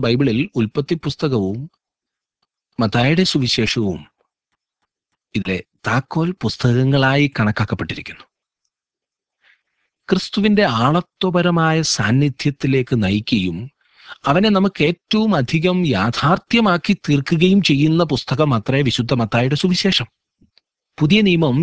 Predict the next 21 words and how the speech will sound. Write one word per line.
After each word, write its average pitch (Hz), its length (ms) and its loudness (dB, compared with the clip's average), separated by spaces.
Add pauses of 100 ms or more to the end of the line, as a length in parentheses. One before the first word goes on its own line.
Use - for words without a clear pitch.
(120)
ശരിയായി 143 500 2
മനസ്സിലാക്കുന്നതിന് 101 880 -2 (540)
പഴയ 104 260 2
നിയമത്തിനും 107 540 0
പുതിയ 95 240 2
നിയമത്തിനും 101 500 -2
മധ്യത്തിലുള്ള 90 580 -6 (140)
നാനൂറ് 107 560 -2
വർഷത്തെ 98 480 -6 (120)
ചരിത്രം 92 480 -4 (100)
നാം 90 120 -4 (140)
ഏറെക്കുറെയെങ്കിലും 90 800 -6
അറിഞ്ഞിരിക്കേണ്ടത് 85 680 -8
അത്യാവശ്യമത്രേ. - 800 -4 (1120)
അതുകൊണ്ട് 139 340 2 (160)
മത്തായി 127 320 0
എഴുതിയ 151 260 0
സുവിശേഷത്തിലേക്ക് 131 840 -4
പ്രവേശിക്കുന്നതിന് 120 800 -2
മുൻപായി 98 500 0 (760)
അതിനു 170 240 0